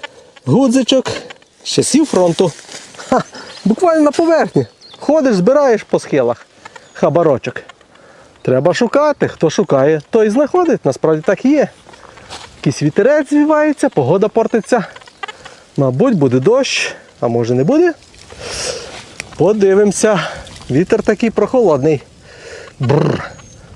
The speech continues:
Треба вдягтися. Бо я ще в футболочці. <laughs> Ходжу собі балдю. Ну що ж, схили серйозні тут, подивіться. Отако приходиться шукати. З цими схилами вверх-вниз, вверх-вниз, потім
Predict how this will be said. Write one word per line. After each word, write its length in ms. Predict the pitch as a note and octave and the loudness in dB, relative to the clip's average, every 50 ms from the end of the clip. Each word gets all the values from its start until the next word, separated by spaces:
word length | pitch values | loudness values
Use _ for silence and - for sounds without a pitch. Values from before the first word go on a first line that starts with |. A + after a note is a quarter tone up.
| - - | -10 -4
Треба 200 | - B2 C3+ D#3 | -2 0 0 2
вдягтися. 560 | F3 G#3+ F3+ - - F#3 E3 - A3 E3 - - - - - - _ - - _ _ _ _ _ - - - _ - - | 0 0 -2 0 0 -2 0 2 0 -2 -2 -6 -14 -20 -20 -20 _ -20 -20 _ _ _ _ _ -20 -20 -20 _ -10 -4
Бо 160 | C3 B2 B2+ | -2 0 2
я 220 | C3 C#3+ D#3 D#3+ D#3 - - - - - - - - - - | 4 2 2 0 -2 -8 -16 -20 -20 -20 -20 -20 -20 -20 -4
ще 160 | - - E3+ | -2 -2 -2
в 40 | - | 0
футболочці. 640 | - D3+ C3+ B2 F3 A3+ A3+ F3+ A#2+ - - - - - - | -2 -4 0 0 0 2 2 0 0 -4 -8 -12 -14 -4 -2
<laughs> 120 | G3+ D#3 - _ _ - - - - - - - - - - | -2 -2 -2 _ _ -20 -20 -20 -20 -20 -20 -20 -20 -20 -20
Ходжу 360 | - - D#3+ D#3+ E3 D3 D#3 D3 | -6 -2 0 2 2 2 0 -2
собі 220 | - D3+ C#3 D3 | -2 -2 -2 -2
балдю. 600 | C3+ A#2 D#3 E3 E3 D#3 D3+ D#3+ G#3+ B3 G#3 A2+ - - - - - - - - - - - - - - - - - - - - - - | 0 0 2 2 2 2 0 0 2 0 0 -2 -4 -12 -20 -20 -20 -20 -20 -20 -20 -20 -20 -20 -20 -20 -20 -18 -18 -18 -18 -20 -6 -2
Ну 200 | C3+ D3+ G#3+ B3 | 0 0 0 0
що 320 | - - - F3 C3 A2 F#2+ | -2 -2 0 0 0 0 -4
ж, 220 | - - - - - | -8 -14 -14 -12 -10
схили 480 | - - A#2 C#3+ D#3+ G#3 B3+ D4 C#4 | -8 -4 0 0 2 2 2 2 0
серйозні 680 | - - D#4 C#4+ C#4 B3+ B3 B3 B3+ A#3 B3+ C4+ C4 | 0 0 0 2 2 2 2 2 2 2 2 0 2
тут, 200 | - A#3+ F3+ C3+ | 2 0 0 2
подивіться. 560 | - E3+ E3+ F3 F3 D3 B2 G#2+ - - A#2+ - - - | 2 2 2 4 4 2 2 0 -2 -6 -8 -8 -6 -2
Отако 500 | C3 C#3 E3+ A3 A#3 - A#3+ - B3+ A#3+ | 0 2 2 2 0 -2 0 0 0 0
приходиться 580 | - A#3+ A#3 - - G#3+ G#3 A3+ G#3 - A#3 G3+ | 0 -2 -2 0 0 0 2 0 0 0 -2 -2
шукати. 520 | - A3+ G3 - F#3 A#3 B3+ - D3 A#2+ - - - _ - - - - - - | -2 -4 -2 0 0 0 0 -2 -4 -4 -4 -10 -20 _ -20 -20 -20 -20 -6 -2
З 20 | |
цими 220 | - F3 G#3+ A3+ | 0 2 2 2
схилами 460 | G3 - - A#3 B3 B3 G#3 C#3+ B2 A#2+ | 0 0 0 2 2 4 2 2 2 2
вверх-вниз, 920 | A2+ C#3 G3 A3 A3+ G#3+ - - C#3 C#3+ D#3 E3 F3 F3 E3 C#3+ - - | 2 2 2 2 2 0 0 0 0 2 2 2 2 2 0 0 0 0
вверх-вниз, 580 | E3 G3 A3 A#3 A3+ A3 G#3 - - D#3+ C#3 - | 0 2 2 2 2 0 0 -2 -2 -4 -4 -2
потім 280 | - D3+ - F#3+ F#3 | -2 0 0 0 -2